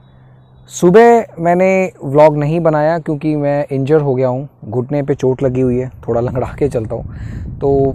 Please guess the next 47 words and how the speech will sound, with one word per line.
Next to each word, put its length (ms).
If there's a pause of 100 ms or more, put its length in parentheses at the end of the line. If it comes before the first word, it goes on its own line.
(140)
घुटने 300
के 100
नीचे 240
ना 100
थोड़ा, 320
कल 260
दोपहर 320
में 140
नहर 240
पे 100
नहाने 260
के 100
लिए 140
गए 180
थे 100
तो 100
वहाँ 260
पर 160
चोट 320
लग 120
गई 160
थी, 180 (500)
तो 260
उस 220
वजह 200
से 160
फिर 180
मुझे 320
मतलब 200
चलने 300
में 160
थोड़ी 140
दिक्कत 280
हो 80
रही 120
थी, 100
तो 100
इसलिए 280
मैं 240
सुबह 260
कहीं 260
गया 260
नहीं 160
हूँ 180
और 60
बस 260
अपने 340